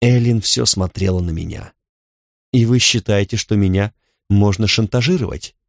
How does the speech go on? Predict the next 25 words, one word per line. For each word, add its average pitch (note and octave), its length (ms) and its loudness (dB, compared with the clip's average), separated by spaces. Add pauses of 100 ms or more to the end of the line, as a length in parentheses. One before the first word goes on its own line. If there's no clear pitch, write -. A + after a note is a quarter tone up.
(140)
и C#3+ 120 4
вам B2 200 2
за A#2 160 2
это A#2+ 220 0
ничего B2+ 400 0
не C#3+ 120 0
будет?" D#3 460 -4 (680)
Я G#2 200 4
рассмеялся. E2+ 720 -2 (840)
"Именно C#3 520 2
так C3 280 -4
я G2+ 200 2
и F#2+ 80 0
считал, A2+ 540 -2
пока F#2+ 500 -4 (160)
вы G#2+ 280 2
все A2 240 0
не F#2 160 0
испортили. F2 680 -4 (600)
Теперь G#2 400 -2 (340)
никакая A#2 680 0
страховка A2+ 680 -2
нам G2 220 0
не F#2 80 0
светит, - 580 -4